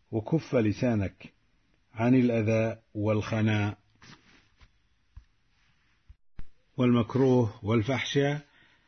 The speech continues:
وعود نفسك السخاء. خذ العفو وأمر بالعرف وأعرض عن الجاهلين. وعود يدك العطاء وعود لسانك الذكر والشكر والحمد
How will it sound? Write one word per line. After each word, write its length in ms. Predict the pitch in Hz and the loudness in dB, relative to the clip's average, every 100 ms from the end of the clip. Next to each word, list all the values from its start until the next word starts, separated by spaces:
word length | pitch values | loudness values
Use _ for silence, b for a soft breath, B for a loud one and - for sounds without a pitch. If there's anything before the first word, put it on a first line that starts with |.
| b | b
وعود 600 | 120 135 185 196 160 123 | -2 0 2 4 4 4
نفسك 440 | 113 131 - 107 107 | 4 2 0 -4 -2
السخاء. 640 | 101 - 107 - 78 82 _ _ _ _ | -4 -4 -4 -4 -6 -10 _ _ _ _
خذ 220 | - 110 | -2 0
العفو 460 | 98 92 131 107 151 143 139 - | 2 0 -2 0 -2 -2 -6 -6
وأمر 380 | 104 101 101 92 | -2 0 0 0
بالعرف 640 | 98 95 123 151 - - _ _ _ _ _ _ _ | -2 -2 0 0 0 -8 _ _ _ _ _ _ _
وأعرض 580 | 101 98 113 120 120 113 | -4 -2 0 0 0 0
عن 240 | 101 98 107 | -2 0 2
الجاهلين. 1000 | 123 131 113 104 120 131 127 98 82 - _ _ _ _ _ | 2 0 0 0 0 0 2 0 -4 -14 _ _ _ _ _
وعود 480 | 104 104 135 135 113 | -6 -2 2 4 4
يدك 380 | 117 120 113 107 | 4 2 0 0
العطاء 580 | 104 95 110 - 90 - _ _ _ _ _ _ - | -2 0 -2 -2 -4 -6 _ _ _ _ _ _ -6
وعود 500 | 104 127 147 147 127 | -2 2 4 4 4
لسانك 520 | 123 117 139 131 127 | 4 4 2 0 0
الذكر 720 | 110 101 135 139 135 131 131 - | 0 2 0 0 -2 -2 -6 -6
والشكر 680 | 101 - 135 127 139 135 135 | -4 -2 0 0 -2 -4 -2
والحمد 840 | 107 107 95 135 135 123 127 127 | -2 -2 -2 0 0 0 -2 -4